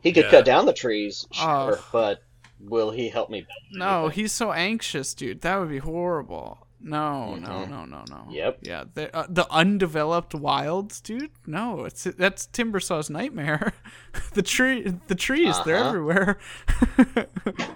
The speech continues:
Speaker 2: Yeah,
Speaker 1: Yeah.
Speaker 2: that's true.
Speaker 1: The, uh, another, another completely different angle is potentially Beastmaster, just because you have friends.
Speaker 3: Oh,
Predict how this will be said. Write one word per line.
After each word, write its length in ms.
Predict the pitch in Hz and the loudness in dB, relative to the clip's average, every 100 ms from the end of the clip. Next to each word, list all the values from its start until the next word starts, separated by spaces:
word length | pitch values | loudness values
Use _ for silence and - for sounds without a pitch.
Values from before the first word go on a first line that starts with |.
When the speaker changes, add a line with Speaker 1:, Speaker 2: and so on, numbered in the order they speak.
| - - | -18 -8
Speaker 2:
Yeah, 120 | 95 | 2
Speaker 1:
Yeah. 20 | 117 | 4
Speaker 2:
that's 200 | 117 - | 4 2
true. 260 | 107 98 | -2 -2
Speaker 1:
The, 260 | 123 143 135 | 4 6 10
uh, 240 | 127 123 - _ - - - 147 | 10 8 4 _ -20 -20 4 6
another, 480 | 147 143 220 196 | 8 8 8 6
another 420 | - 131 135 147 156 | 6 4 4 2 0
completely 500 | - - 135 - 117 | -6 -8 -8 -6 -6
different 440 | 110 104 120 127 | -4 -2 -4 -4
angle 480 | 117 120 120 143 151 _ - | -4 -4 -2 -2 -4 _ -8
is 580 | 117 110 110 110 104 - | -4 0 0 -2 -6 -10
potentially 640 | - - 113 110 113 110 | -14 -8 -8 -6 -4 -4
Beastmaster, 680 | 110 113 - 127 123 147 139 | -4 -8 -6 -8 -4 -6 -4
just 240 | 117 - | -6 -6
because 600 | 120 - 117 110 110 - - _ _ - | -10 -6 -2 0 0 -4 -14 _ _ -6
you 100 | 113 | -4
have 320 | 113 107 107 - - _ _ _ | 0 0 -2 -12 -20 _ _ _
friends. 260 | 175 156 214 | -2 2 4
Speaker 3:
Oh, 500 | 269 220 156 135 | 6 6 4 -2